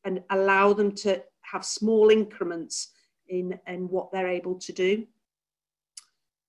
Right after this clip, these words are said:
So I'll just have a few slides on Vincent's advice.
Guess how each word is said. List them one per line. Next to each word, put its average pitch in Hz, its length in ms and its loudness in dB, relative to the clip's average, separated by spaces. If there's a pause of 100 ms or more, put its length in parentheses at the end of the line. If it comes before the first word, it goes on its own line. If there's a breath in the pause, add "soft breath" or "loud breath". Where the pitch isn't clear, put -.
(840)
So 269 340 4
I'll 233 400 2
just - 300 -4
have - 120 2
a 277 60 4
few 311 280 4
slides 202 420 2
on 208 160 2
Vincent's 214 480 2
advice. 247 840 -2